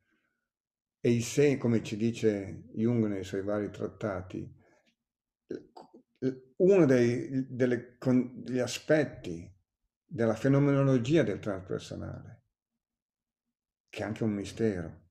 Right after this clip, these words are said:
in una certa parte. In una certa parte, se entriamo nei discorsi della fisica moderna, li comprendiamo di più, ma comunque permane un mistero.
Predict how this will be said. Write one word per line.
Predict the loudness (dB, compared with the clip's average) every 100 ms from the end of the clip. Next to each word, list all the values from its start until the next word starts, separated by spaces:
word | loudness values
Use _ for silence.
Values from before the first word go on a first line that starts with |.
| _
in | -6 -4
una | -4 -6
certa | -6 -8 -8 -10
parte. | -10 -12 -14 -14
In | -12
una | -10
certa | -10 -8 -8
parte, | -6 -6 -6 -6 -8 -10 _ _ _ _ _ _
se | -14 -10
entriamo | -8 -4 -4 -4
nei | -6 -8
discorsi | -10 -10 -8 -6
della | -6 -6
fisica | -6 -8 -8 -8
moderna, | -6 -6 -6 -6 -8
li | -8
comprendiamo | -10 -10 -10 -8 -10
di | -12 -10
più, | -4 -4 -6 -14 _ _ -14
ma | -10
comunque | -4 -4 -2 -6
permane | -6 -6 -6 -8
un | -8
mistero. | -10 -12 -8 -6 -6 -6 -12